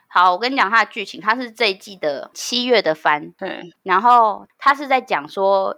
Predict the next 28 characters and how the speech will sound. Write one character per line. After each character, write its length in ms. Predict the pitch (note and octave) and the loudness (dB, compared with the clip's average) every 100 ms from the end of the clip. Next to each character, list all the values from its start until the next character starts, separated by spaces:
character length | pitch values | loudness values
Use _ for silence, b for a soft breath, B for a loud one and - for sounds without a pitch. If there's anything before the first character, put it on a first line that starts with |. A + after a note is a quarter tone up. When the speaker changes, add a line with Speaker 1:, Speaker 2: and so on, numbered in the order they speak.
| _ - | _ -2
Speaker 1:
男 200 | G#3 A3+ | -2 -2
主 160 | B3 | -6
角 280 | A3 G3 E3 | 0 0 0
是 200 | A#3 B3 | -4 -8
从 440 | - G3+ F3 G3 G#3 | -6 -6 -6 -10 -18
小 440 | - - E3+ B2+ - - | -16 -4 0 0 -2 -10
五 200 | F3+ D3 | -10 -4
岁 220 | C4 G#3+ | 0 0
左 220 | - C#3 | 0 -2
右 120 | F#3 | -2
就 140 | F#3+ G3 | -2 0
被 160 | G#3+ | 0
魔 320 | E3+ F3 F3 | -2 -4 -4
女 160 | G#3 E3+ | -2 -2
下 240 | D3+ G3 | 0 2
了 100 | D#3+ | 2
诅 280 | D#3 E3+ B2 | -4 -12 -14
咒， 320 | - F#3+ G#2+ _ | -4 -2 -2 _
只 120 | - | -2
要 120 | D#3 G#3 | 0 2
他 120 | A#3+ | 0
摸 220 | B3+ C4 | 0 2
到 160 | C4 F#3 | 2 2
的 160 | F3 | 2
任 180 | A3+ F#3+ | 2 0
何 220 | F3 D#3 | -2 -4
生 320 | D3+ - G#3+ | -2 2 2
物， 320 | A3 C3+ C#3 | 2 -4 -4